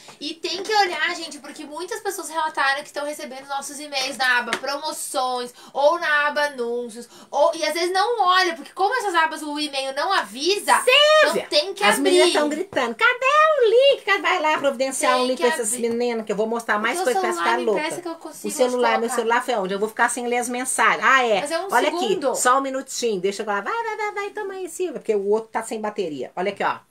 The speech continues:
Speaker 2: Certo? O que que nós vamos fazer agora? Gente, olha que graça. A nossa camisa já tá ficando esboçada. Olha isso aqui, com as manguinhas costuradas, né? Olha que lindo esse tecido listradinho.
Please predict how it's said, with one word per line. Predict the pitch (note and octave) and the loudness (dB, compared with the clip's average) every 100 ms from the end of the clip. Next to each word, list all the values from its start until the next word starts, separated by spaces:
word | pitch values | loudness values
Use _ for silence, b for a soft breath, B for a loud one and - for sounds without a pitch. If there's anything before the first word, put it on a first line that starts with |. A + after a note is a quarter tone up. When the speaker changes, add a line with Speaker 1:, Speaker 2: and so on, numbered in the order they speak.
| _ _ _ _ _ | _ _ _ _ _
Speaker 2:
Certo? | - A3+ A#3+ | -8 -2 -2
O | B3 | -2
que | E4+ | -6
que | |
nós | E4+ D4 | -4 -4
vamos | C4 B3+ | -4 -4
fazer | A#3 G#3+ | -2 -2
agora? | G3 F#3 E3 | -2 -4 -4
Gente, | - C4 D4+ | -4 -4 -2
olha | A#3+ B3+ | -4 -4
que | - | -10
graça. | C4 G#3 G3+ A3+ C4+ - - - B B | -6 0 4 4 4 0 -4 -8 B B
A | - G#3 | -4 -2
nossa | B3+ C#4 D#4 | 0 0 0
camisa | - C4+ G3+ G3 A3+ A#3+ | -2 -2 0 -2 -4 -4
já | A#3+ | -2
tá | B3 | -4
ficando | B3+ - A3+ A#3 | -4 -6 -4 -4
esboçada. | G3 G#3 D4 - - F#3 G#3 A3+ E3+ D#3+ | -2 -2 0 -2 0 4 4 4 0 -2
Olha | G#3 | -2
isso | G3+ F3 | -4 -8
aqui, | - - G#3 A3 B B | -10 -8 -6 -6 B B
com | - | -2
as | G3 G3 | -2 0
manguinhas | G#3+ F#3 G#3+ A3 | -2 -2 -4 -4
costuradas, | - - D4 B3 G3 - D#3+ C#3 - | -6 -4 -2 2 4 4 2 -6 -6
né? | E3+ F#3+ | -2 0
Olha | G3 | -2
que | A3 B3+ | -4 -6
lindo | G3+ G#3 | -4 0
esse | A3 G#3 | -2 0
tecido | A3+ A3+ G3 | -2 -2 -4
listradinho. | G3 G3+ A#3 C4 G#3 F3 E3 | -6 -6 0 0 0 -8 -12